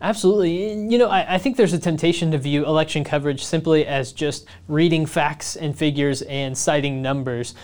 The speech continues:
But really, this is an opportunity for some incredible storytelling, right? And some ways to get creative to present this information in new and exciting ways and to really tell a story on the air.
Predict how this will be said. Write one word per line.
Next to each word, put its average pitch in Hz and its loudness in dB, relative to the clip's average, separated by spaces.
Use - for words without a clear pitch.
But 202 4
really, 285 4
this 247 0
is 180 2
an 185 2
opportunity 175 2
for 151 2
some 160 0
incredible 156 2
storytelling, 131 0
right? 131 2
And 160 -2
some 170 0
ways 208 4
to 190 -2
get 170 -2
creative 147 2
to 202 4
present 175 2
this 196 4
information 170 2
in 147 -2
new 151 0
and 151 0
exciting 147 0
ways 180 2
and 160 0
to 151 2
really 170 4
tell 175 0
a 147 2
story 147 2
on 135 -4
the 127 -2
air. 123 -2